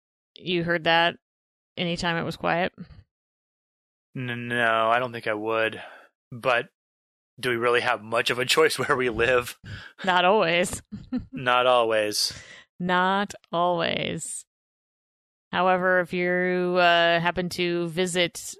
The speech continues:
Speaker 1: uh, the town of Taos and you do, uh, hear this, this hum, um, I would recommend probably not moving there because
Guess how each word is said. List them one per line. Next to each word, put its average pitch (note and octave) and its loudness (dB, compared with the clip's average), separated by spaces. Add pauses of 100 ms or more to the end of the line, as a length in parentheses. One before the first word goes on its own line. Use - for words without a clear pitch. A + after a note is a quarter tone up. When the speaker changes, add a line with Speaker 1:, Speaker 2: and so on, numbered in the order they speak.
Speaker 1:
uh, E3 0
the E3 -6
town E3 0
of D#3+ -6
Taos E3 0
and D#3+ -2
you D#3 -2
do, E3 -2
uh, D#3 0
hear E3 -2
this, D#3+ -6
this D#3+ -4
hum, E3 0
um, D#3 -2
I D#3+ 0
would D#3+ -2
recommend D#3+ -2
probably D#3+ 2
not D#3+ -2
moving D#3+ -4
there D3+ -6
because D#3+ -8